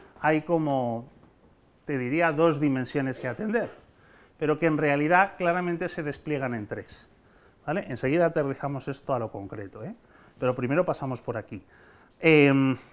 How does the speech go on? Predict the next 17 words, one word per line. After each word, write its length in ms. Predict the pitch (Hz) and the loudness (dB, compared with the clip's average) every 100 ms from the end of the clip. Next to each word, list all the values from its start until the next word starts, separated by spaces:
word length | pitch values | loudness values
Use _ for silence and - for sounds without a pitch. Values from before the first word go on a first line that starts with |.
| - - | -20 -12
yo 280 | 135 185 190 | 0 2 4
tengo 360 | 220 220 208 | 2 4 2
que 100 | 190 | 2
escoger 480 | 175 - 165 156 180 | 0 0 -4 0 0
una 180 | 170 170 | 2 2
notación 640 | 165 156 151 - 185 170 | 2 2 -2 0 0 0
para 180 | 143 127 | 2 0
escribir 560 | 123 - 139 139 208 202 | 0 -2 -2 2 2 2
mis 180 | 151 | 0
componentes 640 | - 131 123 135 185 180 - | -2 -4 -2 -2 0 -2 -4
como 300 | 151 131 123 | -2 -2 0
yo 220 | 139 165 | 2 4
elija 440 | 156 202 - 147 | 4 0 -2 0
a 60 | 123 | 0
nivel 260 | 113 120 123 | 0 -4 -2
corporativo, 760 | 127 - 135 139 196 233 320 | -6 -2 -2 -2 -4 -4 -6
¿vale? 320 | - 131 220 | -6 -6 -4